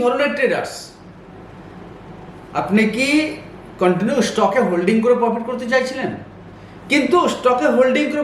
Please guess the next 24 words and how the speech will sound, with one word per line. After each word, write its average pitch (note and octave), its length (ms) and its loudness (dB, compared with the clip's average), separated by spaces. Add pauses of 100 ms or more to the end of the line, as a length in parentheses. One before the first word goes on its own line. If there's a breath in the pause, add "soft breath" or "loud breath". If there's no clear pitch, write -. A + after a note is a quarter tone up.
প্রফিট C4 320 0
করার C4+ 220 2
সময় C4+ 240 -4
আপনি G#3 180 -2
কি B3 140 -4
চাইছিলেন B3+ 360 2
যে B3 80 0
না, A#3 140 2
আমি, A3 280 2 (100)
আহ, - 680 0
অনির্দিষ্টকালের A3+ 1000 2
জন্যে G3 280 2 (680)
শেয়ারটাকে G3+ 500 2
ধরে F#3+ 260 0
রাখবো? A3 260 0 (1160)
তাহলে A#3+ 280 6
কিন্তু A#3+ 220 -2
আপনার A3 220 0
রণনীতি F3+ 340 0
আলাদা G3 340 2
হবে। G2+ 160 -12 (800)
বোঝা A3+ 260 6
যেতে A#3+ 160 2
পারছি? B3 280 4